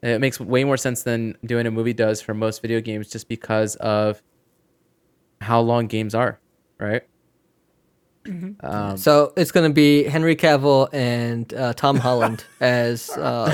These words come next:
Speaker 3: Kratos and Atreus. Um,
Speaker 1: And
Speaker 3: and it
Speaker 1: Atreus.
Speaker 3: just
Speaker 2: Makes sense.
Speaker 3: yes, Atreus. And
Speaker 2: Makes
Speaker 3: then it's
Speaker 2: sense.
Speaker 3: just gonna be Henry Cavill's every other, uh, there'll be a drinking game that, uh, you, like,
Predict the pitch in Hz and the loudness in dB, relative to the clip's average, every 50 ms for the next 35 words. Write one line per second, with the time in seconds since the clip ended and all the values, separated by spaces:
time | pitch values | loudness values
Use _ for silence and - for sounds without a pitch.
0 | 135 - 151 135 - - - - 131 127 123 123 - - 131 123 123 - - - | 0 2 4 4 6 4 4 2 0 0 0 -2 0 0 0 0 0 -2 -6 -2
1 | - 339 311 - - - - _ _ _ 151 143 - 139 131 131 - - - 143 | 0 0 0 0 -2 -10 -20 _ _ _ -10 -8 -6 -4 -4 -4 -6 -6 -8 -6
2 | - - 135 123 123 - - - 151 - 156 165 139 127 127 147 175 165 247 269 | -4 -2 -2 -2 -2 -4 -4 0 2 2 4 6 6 6 6 6 6 6 4 2
3 | 262 - - 220 190 - 165 143 131 131 127 - - - - 151 - - 143 131 | 0 -2 -4 -6 -8 -2 2 2 4 4 2 0 -4 -10 -12 -12 -6 -2 -2 0
4 | 127 127 - - - 160 156 151 151 151 147 135 - 165 147 - 180 160 156 147 | 0 -2 -4 -2 0 4 6 6 8 6 6 4 2 0 2 4 2 2 4 6
5 | 156 151 147 143 139 139 - - - - _ _ - - - 151 170 170 156 151 | 6 8 8 8 6 4 2 -8 -20 -20 _ _ -18 -12 -6 -2 0 2 2 4
6 | 135 156 143 139 139 143 135 135 - 165 156 147 156 143 143 147 147 139 139 - | 4 4 4 6 6 6 4 4 4 4 6 6 8 8 8 8 6 6 4 4
7 | - - 185 160 190 175 156 156 143 143 143 139 135 127 165 170 170 170 135 127 | 4 4 4 4 4 2 2 4 6 6 6 6 6 4 4 4 4 4 4 2
8 | 120 120 117 113 113 - - 113 92 - 120 139 151 131 - - - _ 143 147 | 2 2 0 0 -2 -4 -4 -4 -4 -4 -2 -2 -2 -2 -2 -4 -2 _ 2 4
9 | 135 123 123 127 127 - | 4 4 4 2 0 -2